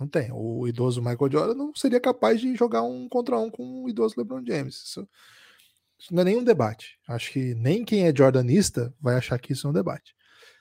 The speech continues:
Então, acho que as marcas vão continuar construindo o caso pra o LeBron maior do que o Jordan, ou não. Esse é o debate que o LeBron ainda tem pra fazer na N B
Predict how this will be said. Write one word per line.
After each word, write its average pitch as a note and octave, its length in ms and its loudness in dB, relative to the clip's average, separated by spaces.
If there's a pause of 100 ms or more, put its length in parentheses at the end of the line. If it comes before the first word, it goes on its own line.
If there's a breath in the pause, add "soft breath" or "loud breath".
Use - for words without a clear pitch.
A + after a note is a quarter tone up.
(300 soft breath)
Então, B2 1080 -2
acho C3+ 300 -4
que B2 720 -2
as B2+ 140 2
marcas C#3+ 400 4
vão B2+ 120 -4
continuar C#3 520 0
construindo F#3+ 440 -4
o F#3 40 -4
caso F3 500 0
pra F#3 540 -4
o G#3+ 80 -8
LeBron F3 560 -2
maior D#3+ 440 0
do D#3 140 -2
que - 80 -2
o D#3 100 6
Jordan, D3+ 480 6
ou G#3 200 8
não. F#3 400 6
Esse F3+ 200 0
é E3+ 40 4
o E3 40 4
debate D3+ 440 2
que F3 100 4
o - 20 8
LeBron D#3+ 280 4
ainda E3 200 4
tem D#3 200 0
pra D#3+ 120 -4
fazer C#3+ 280 -2
na D3 80 -2
N D3 120 -4
B C#3+ 320 0